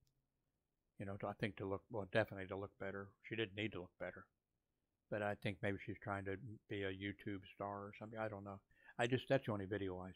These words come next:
saw of her. Uh, but she came back with a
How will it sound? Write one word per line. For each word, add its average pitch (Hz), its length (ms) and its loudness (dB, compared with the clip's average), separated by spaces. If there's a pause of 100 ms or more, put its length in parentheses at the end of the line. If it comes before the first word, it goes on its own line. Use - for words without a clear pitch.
saw 98 280 -2
of 98 80 -12
her. 101 140 -8 (880)
Uh, 110 260 -2 (1400)
but 110 220 2 (1600)
she - 140 0
came 113 300 6
back 104 340 8
with 104 220 0 (100)
a 101 480 2